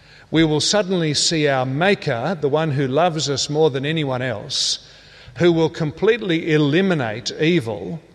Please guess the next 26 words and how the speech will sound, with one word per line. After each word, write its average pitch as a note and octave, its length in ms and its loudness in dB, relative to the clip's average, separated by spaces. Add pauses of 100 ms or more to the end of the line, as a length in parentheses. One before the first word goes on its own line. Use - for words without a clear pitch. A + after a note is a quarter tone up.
(540)
and D#3 300 0
who D#3 220 0
will D3 240 0
bring F#3 280 2
in C#3+ 280 0
justice - 920 -2 (460)
and D3+ 240 0
will D3+ 160 2
set F3+ 380 0
up C#3 180 0 (140)
a C#3 220 -2
reign D#3+ 520 0
and C#3 160 -2
a B2+ 80 -2
rule C3+ 640 0 (440)
which D3+ 260 0
is D3+ 240 0
so F#3+ 480 2 (120)
unopposed E3 1300 -2
and C3+ 220 -4
perfect - 720 -2 (400)
as D3 240 0
to - 100 -8
be C3+ 140 -4
quite D#3+ 340 -2
sensational. C#3+ 880 -2